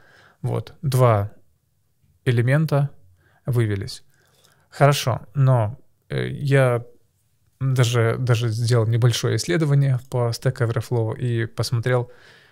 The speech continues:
что вообще предлагается, каким образом предлагают ее перевести. Вы можете также загуглить, э, путь перевода H T M L коллекции в массив. Сейчас самый, самый простой способ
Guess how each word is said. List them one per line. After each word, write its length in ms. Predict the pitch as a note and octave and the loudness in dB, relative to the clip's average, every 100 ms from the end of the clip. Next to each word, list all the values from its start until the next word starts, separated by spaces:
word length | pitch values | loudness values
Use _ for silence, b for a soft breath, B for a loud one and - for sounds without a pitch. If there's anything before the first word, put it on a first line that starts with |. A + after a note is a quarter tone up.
| B | B
что 220 | - C3+ | 0 4
вообще 340 | B2 - A#2+ | 4 2 0
предлагается, 960 | G#2+ A#2+ A#2+ A#2+ C3 B2+ A#2+ - A2+ A2+ | 2 2 2 4 4 4 2 0 -4 -4
каким 240 | - B2+ | -4 0
образом 380 | B2 A#2 A2+ A2 | 2 2 -2 -2
предлагают 560 | A2+ A2+ A2+ A#2+ A2 - | -4 -2 0 0 0 -2
ее 100 | G#2+ | -4
перевести. 500 | B2 B2 C#3+ - G#3+ | -2 -2 -2 -2 -2
Вы 100 | D#3 | 2
можете 280 | C3+ B2 - | 4 2 0
также 280 | A#2+ G#2+ | 0 0
загуглить, 600 | G#2 B2 C3 F3 C#3 B2+ - b b b b b - | 0 0 2 2 0 -2 -8 b b b b b -6
э, 200 | A#2+ G#2+ | -4 -4
путь 440 | - C3+ A#2 - - | 0 0 0 -6 -2
перевода 640 | A#2+ A#2+ B2 A#2 A2 A#2 | 0 2 2 0 0 -2
H 120 | B2 - | -4 -2
T 100 | B2 | 0
M 120 | A#2+ | 0
L 120 | A2 | -2
коллекции 640 | - A#2 A#2+ - - G#2+ G#2+ | 0 0 -2 -4 -6 -6 -6
в 160 | - | -8
массив. 480 | A#2+ A#2+ - F#3 - b b b b b | -6 -4 -4 -6 -8 b b b b b
Сейчас 560 | - C3+ D#3 C#3 B2+ - - | -8 0 4 6 4 -4 -2
самый, 540 | - C3+ A#2 G#2+ C3 - | 2 4 2 -2 -6 -8
самый 280 | - A#2 G#2+ | -4 -2 -2
простой 480 | - A#2 - B2 A2 | -2 -4 0 -2 -2
способ 420 | - A2 - | -6 -8 -8